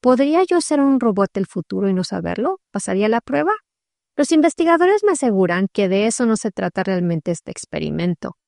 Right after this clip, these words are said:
El dispositivo que llaman la Dream Machine está diseñado para estudiar cómo el cerebro humano genera nuestras experiencias conscientes del mundo.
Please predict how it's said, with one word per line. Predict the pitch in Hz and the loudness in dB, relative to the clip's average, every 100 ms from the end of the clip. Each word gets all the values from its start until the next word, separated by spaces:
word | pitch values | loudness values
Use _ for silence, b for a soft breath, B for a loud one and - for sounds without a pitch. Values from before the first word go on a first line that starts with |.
| _ _ _ _ _ - | _ _ _ _ _ -2
El | 262 | 0
dispositivo | 269 269 277 285 311 311 370 415 | 0 -2 -2 -2 0 2 2 0
que | 320 | 0
llaman | 240 220 196 185 185 | 4 4 4 2 2
la | 202 185 | 0 0
Dream | - 208 208 | 2 2 2
Machine | 185 - - 240 170 175 | 0 -4 -4 -2 -2 -4
está | - - 226 | -6 -4 -2
diseñado | 247 - 247 208 196 | -2 -2 -2 0 0
para | - 185 | -2 -4
estudiar | 170 - 170 220 233 233 - | -6 -6 -4 0 2 0 -2
cómo | 254 277 | -2 0
el | 349 | -2
cerebro | - 285 226 208 214 | -2 0 0 2 2
humano | 196 185 165 175 | 2 0 -2 -4
genera | - 180 190 208 | -4 -2 0 2
nuestras | 220 202 185 - | 2 0 -4 -8
experiencias | 190 - 170 190 180 208 | -10 -6 -2 0 -2 -6
conscientes | - 208 190 190 175 196 | -4 -4 -2 -2 0 0
del | 214 233 | 2 4
mundo. | 311 311 196 175 | 6 6 4 -2